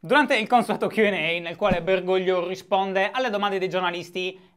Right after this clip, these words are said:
e dà delle spintarelle alle già traballanti giunte romane, neanche fossero torri di Jenga tirate su da ubriachi,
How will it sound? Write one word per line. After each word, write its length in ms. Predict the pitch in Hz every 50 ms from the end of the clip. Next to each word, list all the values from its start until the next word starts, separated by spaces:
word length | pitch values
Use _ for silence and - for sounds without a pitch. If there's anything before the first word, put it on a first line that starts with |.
| _ _
e 540 | - 190 185 185 185 180 185 180 185 - _
dà 220 | - 269 - 196
delle 160 | 180 185 185 180
spintarelle 680 | - - 202 180 160 180 160 151 156 160 160 160 170 226
alle 260 | 196 170 151 143 143
già 180 | 151 202 208
traballanti 580 | 202 208 196 185 185 190 190 190 190 - 196 190
giunte 280 | 156 185 196 180 196 185
romane, 720 | 185 180 175 175 175 175 175 175 175 175 - - _ _ _
neanche 280 | - 233 220 180 175 156
fossero 380 | - 165 143 - 160 156 156
torri 200 | 156 170 156 160
di 120 | 165 165 156
Jenga 360 | 151 160 151 151 151 139 139
tirate 260 | 139 156 147 - 156
su 100 | - 190
da 80 | 180 180
ubriachi, 680 | 180 202 220 175 139 135 - - - 147 147 - -